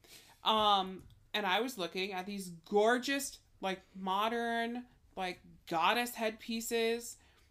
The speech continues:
because I wanted something cool. And I am showing him all these headpieces, and he's, like, a little eh about it.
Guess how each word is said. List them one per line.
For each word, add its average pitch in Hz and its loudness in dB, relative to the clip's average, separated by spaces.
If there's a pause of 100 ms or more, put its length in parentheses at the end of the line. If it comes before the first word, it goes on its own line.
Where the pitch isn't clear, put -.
(120)
because 160 -6 (120)
I 247 -4
wanted 208 -4
something 247 -4
cool. 247 -6 (880)
And 285 0 (120)
I 262 4 (200)
am 247 0
showing 254 0
him 233 -2
all 202 0
these 214 -4
headpieces, 214 -4
and 220 -6
he's, 226 -6
like, 240 -6
a 226 -6
little 214 -4
eh 175 -4 (160)
about 170 -4
it. 214 -6